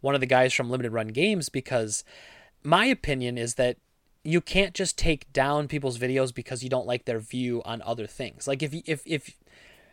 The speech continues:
if you put a video, if you say anyone can use your videos, and then they put a video up, and it's fine, and you're happy with it, and then later they do something else on a different video, you can't just say, "Well, this is copyright material, you can't use it,"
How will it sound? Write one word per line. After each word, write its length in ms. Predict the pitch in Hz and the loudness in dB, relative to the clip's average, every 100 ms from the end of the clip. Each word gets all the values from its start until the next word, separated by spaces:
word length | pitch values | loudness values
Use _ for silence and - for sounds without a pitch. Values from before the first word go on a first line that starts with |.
| _ | _
if 180 | 165 151 | -6 0
you 140 | 214 | 0
put 160 | 247 247 | 2 2
a 40 | |
video, 340 | 170 151 127 110 | 4 2 0 0
if 180 | 131 202 | -2 -2
you 80 | |
say 200 | 214 208 | 2 2
anyone 260 | 160 160 156 | 2 2 -2
can 160 | - 139 | -2 -4
use 120 | 127 | -2
your 120 | 123 | -2
videos, 420 | 117 104 98 107 - | -4 -4 -6 -6 -6
and 120 | 135 | -4
then 140 | 135 | 0
they 140 | 135 165 | 2 2
put 160 | 190 | 2
a 20 | 156 | 2
video 300 | 143 123 104 | 2 2 0
up, 240 | 110 - - | -2 -8 -12
and 180 | - 131 | -6 -6
it's 140 | 123 - | -6 2
fine, 280 | 147 123 | 2 2
and 100 | 123 | -2
you're 100 | 135 | -2
happy 260 | 139 127 120 | 0 0 -2
with 160 | 107 113 | -6 -6
it, 120 | 113 | -6
and 100 | 139 | -2
then 140 | 139 127 | 0 2
later 260 | 170 180 | 4 4
they 140 | 135 131 | 2 0
do 160 | 131 | -2
something 280 | 113 131 117 | -2 -4 -2
else 160 | 123 135 | -2 -2
on 80 | |
a 40 | 110 | -4
different 260 | 120 135 | -6 -6
video, 380 | 131 151 175 202 _ - - - _ _ 151 | -4 -2 -2 -4 _ -20 -20 -20 _ _ 0
you 160 | 190 | 0
can't 240 | - 208 180 | 4 2 2
just 160 | 165 | 0
say, 180 | 170 143 | 4 4
"Well, 460 | 131 139 135 127 - _ _ | 6 8 8 4 -2 _ _
this 200 | - 139 | -2 0
is 440 | 151 131 117 - - - _ _ _ | 2 2 0 -4 -8 -18 _ _ _
copyright 360 | - 151 151 135 | 4 4 6 2
material, 340 | 127 - 139 | 2 4 4
you 100 | 127 | 2
can't 240 | 123 135 101 | -2 -2 0
use 220 | 190 180 | 0 0
it," 160 | 120 | -2